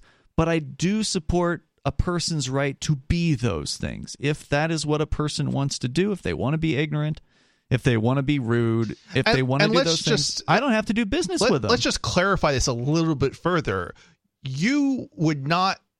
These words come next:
Speaker 2: and you would not be okay with, uh, you know, a white supremacist using violence against a black person, but
Speaker 1: No, of course
Speaker 2: you,
Speaker 1: not.
Speaker 2: but you, even though you don't support a white supremacist being, being racist against a black person, you would not prohibit it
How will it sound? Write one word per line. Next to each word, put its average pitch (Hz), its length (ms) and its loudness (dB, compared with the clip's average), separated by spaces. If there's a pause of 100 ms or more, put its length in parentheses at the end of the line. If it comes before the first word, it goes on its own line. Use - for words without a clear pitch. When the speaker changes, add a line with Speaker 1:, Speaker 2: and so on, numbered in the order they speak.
(140)
Speaker 2:
and 139 340 0
you 170 160 0
would 220 140 -2
not 156 360 0
be 147 160 2
okay 147 400 0
with, 127 380 -2
uh, 113 420 0
you 131 60 -8
know, 117 140 -2
a 110 80 0
white 147 220 -2
supremacist 131 680 -2
using 113 300 -6
violence 156 520 0
against 120 540 -4
a 104 60 -2
black 170 320 0
person, 127 300 -2 (280)
but 135 60 4
Speaker 1:
No, 151 40 4
of 113 80 -2
course 131 220 2
Speaker 2:
you, 131 80 2
Speaker 1:
not. 76 100 -4 (320)
Speaker 2:
but 160 180 2
you, 139 340 2
even 180 260 0
though 185 60 2
you 156 140 0
don't 151 160 -2
support - 680 -2
a 143 160 0
white 135 220 0
supremacist 131 760 -2
being, 131 540 -2
being 127 220 0
racist 131 500 0
against 127 260 -4
a - 20 -4
black 123 220 0
person, 120 400 -4 (320)
you 156 160 2
would 156 160 0
not 156 340 0
prohibit 143 380 2
it 131 200 -2